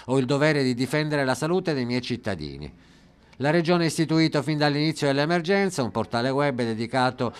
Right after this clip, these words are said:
siciliacoronavirus punto it per le registrazioni da parte di chi arriva nell'isola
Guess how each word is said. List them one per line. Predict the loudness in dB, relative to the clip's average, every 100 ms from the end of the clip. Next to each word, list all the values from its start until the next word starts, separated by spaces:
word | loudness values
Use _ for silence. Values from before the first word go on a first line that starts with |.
| -18 -12
siciliacoronavirus | -6 -4 2 2 2 2 2 2 0 0 0 -2 -4 -6
punto | -4 -2
it | -4 0 -2 0
per | 0 0
le | 0 0
registrazioni | 0 -2 -2 -4 0 0 0
da | 0
parte | 0 0 0 -4
di | -2
chi | -2
arriva | -2 -2 -2
nell'isola | -2 0 0 0 -2 -4